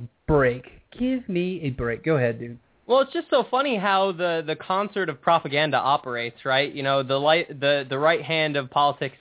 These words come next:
Speaker 2: slaps the left in the face while they, you know, kinda exchange candy corn behind their backs.
Speaker 1: <laughs> Exactly.
Speaker 2: Uh, the, you know, because what, what did Fox News do when they ran with this story? They lo-, they omitted the two most important aspects.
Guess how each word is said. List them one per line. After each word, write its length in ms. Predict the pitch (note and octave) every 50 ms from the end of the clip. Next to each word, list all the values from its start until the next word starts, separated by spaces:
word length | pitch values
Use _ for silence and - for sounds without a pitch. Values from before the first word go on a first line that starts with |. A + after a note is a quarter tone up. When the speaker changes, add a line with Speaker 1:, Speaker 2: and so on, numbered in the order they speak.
| _
Speaker 2:
slaps 300 | C3+ C#3 C#3+ D3+ D3+ - - -
the 100 | C3+ C3
left 320 | C3 C#3 C#3+ C#3 - - C#3+
in 80 | C#3
the 80 | C3 A#2+
face 320 | B2+ - C#3+ C#3+ C#3 C3 -
while 260 | - C3 B2+ B2+ B2+ B2
they, 200 | B2 B2 B2 B2+
you 120 | B2 B2
know, 180 | B2 B2+ B2 B2
kinda 300 | - C3+ C3 B2+ B2 B2
exchange 480 | B2 - - - C#3 C3 C3 B2 B2 -
candy 280 | - C3+ C3 C3 C3+
corn 320 | C3+ - C#3+ C#3 C#3 C#3 C3+
behind 260 | B2+ B2 C3 C3 B2+
their 80 | B2
backs. 380 | A#2 B2+ B2 B2+ D3 D#3+ - - _
Speaker 1:
<laughs> 40 | _ - A4 G#4 -
Exactly. 500 | - - E3 D3+ _ _ E3+ D#3+ _ E3+
Speaker 2:
Uh, 140 | C3+ C3+ C3 - _ _ _ - C#3+ _ _
the, 60 | E3+
you 260 | A3 A#3+ G3+ A#3+ A#3 A3
know, 120 | A#3 A#3+
because 320 | A#3 A#3+ G3 A#3+ A3+ F#3+
what, 320 | G3+ G#3 A3 B3+ C4 G3+ G#3+
what 140 | A3+ B3+ B3
did 140 | A#3+ A3
Fox 260 | - - A3+ A3+ A#3 - -
News 200 | A#3+ A#3+ G#3+ E3+ D3
do 160 | G#3 C4+ D#4
when 140 | C#4 A#3+ G#3
they 120 | F3+ F3+
ran 240 | F3+ F#3 G#3+ C4 C#4+
with 140 | B3 - -
this 100 | C#3 C3 _
story? 320 | - D3 C3 B2 A#2 A#2+ - _ _
They 100 | - F3+
lo-, 180 | G3+ G#3+ A3 -
they 140 | E3 G#3 A3
omitted 420 | A3 A3 A3 A3 A3 A3+ G3 F3 E3
the 160 | F#3+ F#3 D#3+ -
two 140 | - C4 D#4+
most 280 | D4+ A3+ A3 A#3 A#3 - -
important 680 | - G3 F#3 F3 - - A#3 B3+ A#3+ G#3 G#3+ G3+ F3 - _ _ -
aspects. 580 | F3 F3+ G3 G3 G3 _ - B2+ A#2+ - _